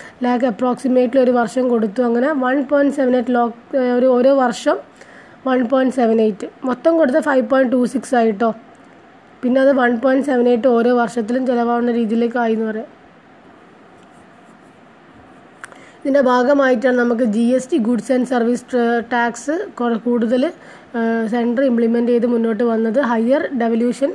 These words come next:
ഏഹ്, ടാക്സിൻ്റെ ഭാഗത്ത് നിന്ന് വരുന്ന സ-, സ്റ്റേറ്റിൻ്റെ ഭാഗത്ത് നിന്ന് വരുന്ന സമയത്ത് അതൊരു തെറ്റായ രീതിയിലേക്ക് പോവില്ല, ജി S T introduce ചെയ്താൽ എന്നാണ് പറയണത്. അതിൻ്റെ ഇംപ്ലിക്കേഷനായിട്ട് പറഞ്ഞതാണ്. അപ്പോൾ ഇതാണ്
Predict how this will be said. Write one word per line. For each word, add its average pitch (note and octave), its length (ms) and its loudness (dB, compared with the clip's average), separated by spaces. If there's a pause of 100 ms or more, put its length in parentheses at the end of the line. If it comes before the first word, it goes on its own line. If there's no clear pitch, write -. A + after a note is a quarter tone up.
(680)
ഏഹ്, A3+ 220 -4
ടാക്സിൻ്റെ B3 460 -2
ഭാഗത്ത് A#3+ 240 -2
നിന്ന് B3+ 100 0
വരുന്ന A#3+ 260 0
സ-, A#3 440 -2
സ്റ്റേറ്റിൻ്റെ B3 440 0
ഭാഗത്ത് A#3+ 200 0
നിന്ന് B3 120 2
വരുന്ന A#3+ 260 0
സമയത്ത് A#3 380 -2
അതൊരു C4 220 0 (340)
തെറ്റായ C4+ 360 0
രീതിയിലേക്ക് B3 440 0
പോവില്ല, A3+ 340 2 (540)
ജി A#3+ 160 2
S - 120 -8
T C#4 120 0
introduce B3 480 0
ചെയ്താൽ A#3+ 280 0
എന്നാണ് B3 240 -2 (100)
പറയണത്. A3 360 -4
അതിൻ്റെ A3+ 200 -2
ഇംപ്ലിക്കേഷനായിട്ട് A3+ 760 -4
പറഞ്ഞതാണ്. G#3+ 420 -8 (1800)
അപ്പോൾ B3+ 200 -4
ഇതാണ് C4 340 0